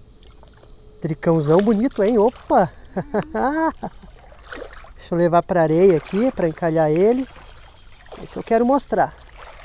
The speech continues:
Deixa eu te encalhar. Aí, encalhei. Ah, o maior do dia. Que coisa linda, hein?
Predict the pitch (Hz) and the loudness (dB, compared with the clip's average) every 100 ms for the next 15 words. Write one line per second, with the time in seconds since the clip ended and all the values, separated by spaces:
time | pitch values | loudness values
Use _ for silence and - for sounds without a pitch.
0 | - - - - - - - - - - | -20 -20 -20 -20 -20 -20 -20 -20 -20 -20
1 | - - - 185 185 - 185 - 190 - | -20 -20 -16 -10 -10 -8 -10 -8 -8 -4
2 | 165 156 160 175 233 277 - - - - | -4 0 0 4 4 2 -4 -20 -20 -20
3 | - - - - - - - 240 170 185 | -20 -20 -20 -20 -20 -8 0 2 2 2
4 | 226 160 - 190 240 208 247 - - - | 2 0 0 0 4 4 4 -2 -12 -14
5 | - 185 233 285 277 190 185 220 180 156 | -2 4 4 6 2 4 4 2 0 -4
6 | 214 - - - - - - - - - | -8 -10 -20 -20 -20 -20 -20 -20 -20 -20
7 | - - - - - - - 208 - 208 | -20 -20 -20 -20 -20 -20 -14 -12 -8 -2
8 | 208 185 170 202 202 165 196 | -2 0 0 0 0 0 -2